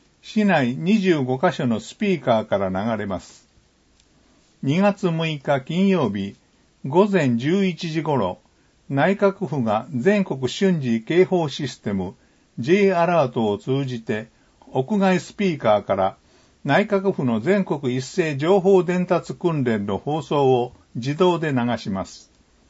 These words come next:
当日の気象状況などによって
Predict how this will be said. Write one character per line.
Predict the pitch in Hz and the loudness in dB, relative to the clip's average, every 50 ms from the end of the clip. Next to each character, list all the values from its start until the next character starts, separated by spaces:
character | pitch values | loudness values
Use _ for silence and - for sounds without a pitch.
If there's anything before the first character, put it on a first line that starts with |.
| _ _ _ - - _ _ _ - | _ _ _ -20 -20 _ _ _ 2
当 | 180 180 208 220 | 4 4 4 4
日 | 202 208 190 - 196 | 2 -2 -2 0 0
の | 185 185 170 | 0 0 0
気 | - - - | -2 -4 0
象 | - 202 196 190 185 | 4 6 6 6 6
状 | 180 202 196 175 | 6 4 4 4
況 | 156 - 151 127 120 117 | 4 2 2 2 4 4
な | 131 147 143 | 2 2 2
ど | 135 123 | 2 2
に | 113 107 101 | 2 2 0
よ | 101 98 | -2 -4
っ | |
て | - _ _ - 120 101 107 | -6 _ _ -4 -4 -4 -4